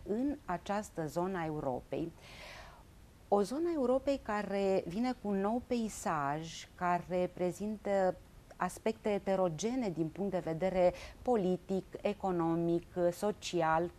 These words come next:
chiar cultural, uh, și care, uh, trebuie să parcurgă pași mai mari pentru a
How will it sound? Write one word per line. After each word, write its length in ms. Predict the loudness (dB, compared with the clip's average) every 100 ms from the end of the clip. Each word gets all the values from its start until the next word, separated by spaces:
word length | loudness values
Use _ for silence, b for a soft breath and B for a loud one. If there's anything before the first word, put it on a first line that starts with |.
| 2
chiar 240 | 4 4 2
cultural, 600 | -2 -2 0 2 4 4 2 -6 B B B B B B B B
uh, 460 | -4 0 2 0 -2
și 340 | -4 -4 -6 -2
care, 680 | -2 0 -2 0 2 2 0 -2
uh, 380 | 0 2 2 0
trebuie 360 | 0 0 2 0
să 560 | -2 -4 0 2 2 0 -6 -14 0
parcurgă 840 | 4 4 2 -4 0 2 2 2 2
pași 300 | -2 -4 -4
mai 180 | 0 0
mari 360 | 0 2 0 0 -8 -20 B B -2
pentru 420 | 4 6 4 -2 0
a 360 | 4 4 4